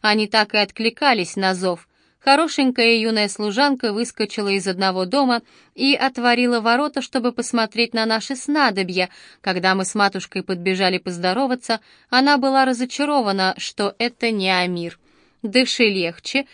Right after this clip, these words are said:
и да будешь всегда здорова", — сказала матушка. "И почем?" Матушка перегнулась в приступе кашля, такого тяжкого, что из глаз ее покатились слезы. Она задыхалась и хрипела, пока не справилась с собой.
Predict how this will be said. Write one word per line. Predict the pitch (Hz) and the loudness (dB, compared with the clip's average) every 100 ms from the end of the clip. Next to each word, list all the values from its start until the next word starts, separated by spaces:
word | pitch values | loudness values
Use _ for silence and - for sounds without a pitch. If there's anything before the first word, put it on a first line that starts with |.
| _ - | _ -6
и | 202 | -2
да | 180 | 0
будешь | 170 165 165 - | -2 -4 -8 -10
всегда | - 185 190 190 | -8 -4 0 -2
здорова", — | 180 208 262 302 262 | 2 0 2 0 -4
сказала | - 185 180 175 | -4 -4 -2 -2
матушка. | 175 170 165 170 - 170 - _ _ | -2 -4 -6 -12 -14 -16 -18 _ _
"И | 226 226 | -2 0
почем?" | 190 185 - 208 254 - _ _ _ - | 0 -2 -4 -4 -4 -8 _ _ _ -2
Матушка | 285 339 311 - 311 254 | 0 0 -4 -4 -4 0
перегнулась | 254 226 214 208 202 196 | 0 2 0 -2 -2 -4
в | - | -6
приступе | 202 - 190 185 | -6 -4 -6 -6
кашля, | 185 262 254 190 175 _ - _ | -2 -2 -2 -4 -6 _ -20 _
такого | 254 277 247 | -2 0 0
тяжкого, | 254 320 - - 208 | 0 -2 -2 -4 -4
что | 196 - | -4 -2
из | 208 196 | -2 -2
глаз | 190 214 208 | -2 -2 -2
ее | 208 196 196 | -4 -4 -4
покатились | 185 190 185 196 180 | -2 -4 -2 -4 -4
слезы. | - - 190 175 165 165 _ _ _ | -8 -6 -4 -4 -8 -14 _ _ _
Она | 214 214 208 | -2 2 2
задыхалась | 214 202 202 214 196 185 196 | 0 -2 0 2 2 0 -8
и | |
хрипела, | - 202 202 254 240 | -4 -2 0 -2 0
пока | 233 190 185 | -2 -2 -4
не | 175 | -4
справилась | - 180 175 170 170 - | -8 -4 -2 -2 -4 -8
с | - | -6
собой. | 185 170 170 | -4 -2 -6